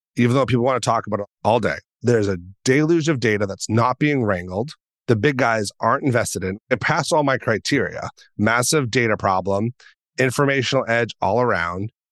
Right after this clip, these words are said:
And if you dove deep, you could find stuff. Is the asset class more volatile? Sure. So that just changes your risk tolerance of what you're doing. How many people have talked to a tax-exempt hospital?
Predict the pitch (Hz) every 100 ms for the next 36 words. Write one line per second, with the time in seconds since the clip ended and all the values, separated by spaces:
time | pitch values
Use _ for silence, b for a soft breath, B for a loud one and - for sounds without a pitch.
0 | _ 120 127 120 135 127 123 98 90 110
1 | 123 135 104 90 190 151 117 123 - 196
2 | 185 - 90 - _ _ _ - 123 113
3 | 120 113 135 131 117 131 90 101 135 185
4 | 160 - 240 107 127 117 - - - 131
5 | 123 131 117 123 107 127 - 117 120 131
6 | 127 113 123 123 107 254 151 104 _ _
7 | - 170 214 220 160 196 170 123 - 143
8 | - 110 - 117 - 110 107 123 135 -
9 | 90